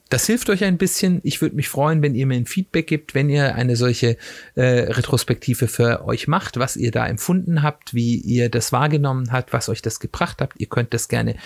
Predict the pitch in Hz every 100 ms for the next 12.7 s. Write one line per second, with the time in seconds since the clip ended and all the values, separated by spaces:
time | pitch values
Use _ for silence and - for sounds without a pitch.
0 | - - - 110 127 139 147 - 123 123
1 | - 147 156 151 139 117 120 117 117 120
2 | 120 120 117 117 - - - 113 120 120
3 | 117 - - - 123 120 120 - 120 120
4 | 117 _ - 117 117 123 - 123 127 143
5 | - - 123 117 120 - 123 - 117 117
6 | - 113 - 113 117 110 110 - 101 110
7 | 120 - - 139 - 131 - 120 117 120
8 | - - - - - 120 123 123 117 _
9 | _ _ _ _ _ _ - - - -
10 | 123 - 127 127 - 110 120 107 - 120
11 | 135 135 120 123 - 117 113 - 117 110
12 | - 123 131 - 123 - -